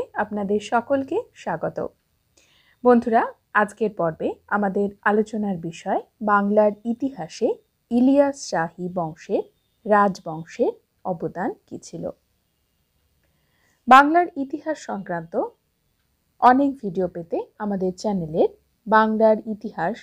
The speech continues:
বা বঙ্গের ইতিহাস এই প্লেলিস্টটি অবশ্যই দেখুন। সেখানে আপনারা আমাদের বাংলার ইতিহাস সংক্রান্ত প্রচুর ভিডিও পেয়ে যাবেন। এছাড়া যুগ অনুসারে ভিডিও পেতে দেখুন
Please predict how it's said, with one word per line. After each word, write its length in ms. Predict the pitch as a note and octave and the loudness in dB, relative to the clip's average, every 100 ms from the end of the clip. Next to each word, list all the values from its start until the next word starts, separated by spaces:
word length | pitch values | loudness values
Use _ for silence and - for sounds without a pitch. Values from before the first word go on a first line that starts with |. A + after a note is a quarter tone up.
| - | -16
বা 120 | F#3 F#3 | -10 -2
বঙ্গের 440 | G#3 G#3+ G#3+ G#3+ F#3+ | -2 0 0 -2 -2
ইতিহাস 440 | D#3+ E3 F#3 A#3+ - - | -16 -8 -4 -4 -6 -10
এই 120 | F#3 | -10
প্লেলিস্টটি 640 | F3+ A3 G3 E3+ E3+ A#3+ F#4+ - | -4 -2 0 -4 -10 -6 -6 -4
অবশ্যই 440 | F3+ F3+ - G#3+ | -8 -8 -8 -8
দেখুন। 380 | F3 E3+ - E3+ - _ _ _ _ _ - | -8 -12 -10 -10 -12 _ _ _ _ _ 0
সেখানে 440 | C4+ C4+ D4 C4+ | 2 4 2 0
আপনারা 440 | F#3 - F3 E3 C4 - _ _ _ _ _ _ - | -2 -8 -8 -2 -2 -4 _ _ _ _ _ _ -4
আমাদের 400 | F#3+ F#3 F#3 F#3 F3+ | -2 0 0 -2 0
বাংলার 480 | G#3 G3+ F3+ E3+ G#3 - | 0 2 0 0 -2 -6
ইতিহাস 400 | G#3 D#4 - G3 | -6 -6 -8 -12
সংক্রান্ত 480 | - D#3+ - D#3+ - A4 - | -10 -12 -10 -12 -4 -4 -2
প্রচুর 320 | G#3 F#3+ F#3+ F3+ | -8 -4 -6 -6
ভিডিও 280 | F3 E3+ A3 | -10 -4 -4
পেয়ে 280 | - E3+ E3 | -4 -10 -8
যাবেন। 260 | E3+ E3 E3 - _ _ _ _ _ _ _ | -6 -6 -8 -16 _ _ _ _ _ _ _
এছাড়া 440 | A#3+ B3+ A#3 F#3 F3+ D4+ | 2 2 0 -2 2 2
যুগ 240 | B3 B3+ C4+ | 2 2 4
অনুসারে 460 | C#4 C4+ C4+ B3 G#3 G3+ | 2 2 -2 -2 -4 -4
ভিডিও 280 | F#3 E3 D#3+ | -8 -6 -8
পেতে 300 | E3 D#3+ C#4 A#4+ _ _ _ _ | -8 -4 -4 -4 _ _ _ _
দেখুন 500 | G3 G3+ G3+ - G3+ | 0 2 2 -2 -8